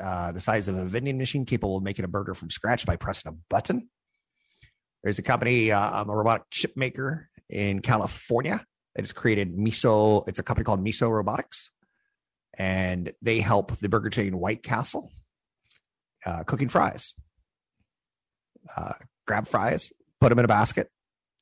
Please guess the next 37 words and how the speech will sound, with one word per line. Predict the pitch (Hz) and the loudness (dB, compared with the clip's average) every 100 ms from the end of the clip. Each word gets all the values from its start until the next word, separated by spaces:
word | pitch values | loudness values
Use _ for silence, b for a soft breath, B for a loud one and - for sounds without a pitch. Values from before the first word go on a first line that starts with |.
| _ _ | _ _
drop | 120 110 - | 0 0 2
basket | 113 113 127 | 2 4 4
in | 107 101 95 87 85 87 - _ _ - | 4 4 0 0 -4 -8 -14 _ _ -14
jacuzzi | - - 127 117 | -8 0 2 4
of | 113 | 0
grease, | 110 156 214 - - _ _ _ _ _ _ _ | 0 -4 -4 -8 -12 _ _ _ _ _ _ _
sit | - 156 - | -2 -2 0
for | - 120 | 2 2
two | - 143 | 4 4
minutes, | 131 185 - - - - | 4 -2 -4 -10 -10 -8
shake, | - 139 101 - - _ _ | -2 -2 -4 -16 -20 _ _
pull | - | 0
them | 131 120 | 4 4
up, | 120 - | 2 0
but | 104 | -2
a | 104 | 2
minute | 123 117 | 2 2
later, | 123 160 208 - - | 2 4 4 2 -6
fries | - 101 104 | 0 2 2
are | 104 | 2
done. | 104 143 156 143 _ _ _ _ - | 4 2 2 -4 _ _ _ _ -8
And | 123 135 | -4 -2
again, | 123 131 139 104 | -2 0 0 -2
did | 95 104 | -4 -4
a | 104 | -2
human | 131 131 | 0 0
have | 127 123 | 0 -2
to | |
touch | 147 135 | -6 -6
it? | - - | -10 -18
Nope. | 95 90 107 - - _ _ _ _ _ _ _ _ _ _ _ _ _ | -14 -8 -6 -8 -12 _ _ _ _ _ _ _ _ _ _ _ _ _
I | 123 117 | -6 -4
bring | 113 123 156 214 180 | 0 2 4 4 4
that | 156 | 4
up | 143 107 | 4 2
because, | - - 107 104 101 | -4 -4 -4 -2 -2
again, | 110 110 95 85 82 | 2 2 0 -6 -10